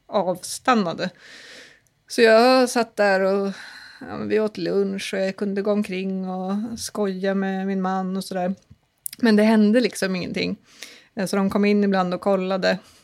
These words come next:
Och jag öppnade mig väl liksom. Men sen så, eh, när jag var på tio centimeter, eh, och han skulle sjunka ner, så var det som att det tog väldigt lång tid och de kom in och bara, "Men nu måste vi nog ändå börja försöka lite." Och jag bara, "Nej,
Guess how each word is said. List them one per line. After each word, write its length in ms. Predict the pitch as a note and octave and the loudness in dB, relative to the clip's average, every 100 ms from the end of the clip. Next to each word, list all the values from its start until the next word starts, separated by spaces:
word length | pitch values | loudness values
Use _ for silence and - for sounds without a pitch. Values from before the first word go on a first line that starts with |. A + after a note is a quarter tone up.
| _ _ _ - | _ _ _ -8
Och 460 | A#3 F#3 F3+ F3+ G3+ A#3+ A3+ - | -2 0 0 0 -4 -10 -18 -6
jag 200 | G#3 - | 0 2
öppnade 560 | G#3+ - - C4 B3+ | 0 -4 0 2 4
mig 220 | A3 G3+ F#3 | 4 4 2
väl 240 | F3 E3+ | -2 -4
liksom. 500 | G3 - F3 G#3+ A3 | -6 -6 -6 -4 -2
Men 260 | G3+ F#3+ - _ - - - _ - | -2 -2 -6 _ -20 -20 -20 _ -2
sen 200 | G#3 G3+ | 2 2
så, 200 | A3+ G#3 | 2 2
eh, 220 | - - - | 0 -4 -2
när 180 | A3 G#3 | 0 2
jag 80 | G3 | 4
var 180 | G#3+ | 4
på 180 | G#3+ G#3 | 4 -2
tio 280 | G3+ G3+ F#3 | 0 0 0
centimeter, 520 | G3 F#3 F#3 E3+ F3+ F3+ - - - _ _ _ E4+ | -4 -4 -4 -4 -4 -4 -6 -20 -20 _ _ _ -6
eh, 460 | F3+ E3+ E3 E3 F3+ _ _ - - _ | -4 -2 -4 -6 -10 _ _ -20 -20 _
och 100 | A3 F#3 | -2 2
han 220 | F3+ E3+ | 2 0
skulle 220 | - F#3+ | -2 -2
sjunka 360 | G#3 F#3 - F#3+ | 0 -2 0 2
ner, 520 | G#3 G3+ E3 D#3+ F3+ _ _ - - - _ _ _ _ | 2 2 -2 -2 -6 _ _ -20 -20 -20 _ _ _ _
så 140 | - | -2
var 120 | G3+ G3 | 2 2
det 60 | |
som 160 | F#3+ G3 | 2 -4
att 80 | F#3+ | -4
det 80 | |
tog 200 | G3 G3 | 0 2
väldigt 220 | G3+ F#3 G#3+ | 2 2 2
lång 240 | G#3 G3+ | 4 2
tid 220 | A3+ G3+ | 2 2
och 60 | F#3+ | 0
de 120 | F#3+ | -2
kom 160 | F#3+ F#3+ | -2 0
in 180 | F#3+ | 0
och 60 | F#3+ | 0
bara, 120 | F#3 | 0
"Men 140 | F#3+ G3+ | 2 2
nu 260 | G3+ G3 | 2 -2
måste 380 | G3+ G3+ - F#3+ | -4 -6 -6 -6
vi 80 | F#3+ | -4
nog 120 | F#3 | -2
ändå 280 | F3+ F3 F3 | -2 -2 -2
börja 320 | E3+ E3+ E3+ | 0 0 0
försöka 640 | G3 F#3+ G3+ F#3+ F#3+ F#3 | -4 -2 0 0 -2 -4
lite." 340 | F3+ - - - | -2 -4 -8 -8
Och 60 | |
jag 80 | - | -8
bara, 100 | - | -8
"Nej, 500 | B2 G3 G3+ G3 | -4 0 0 0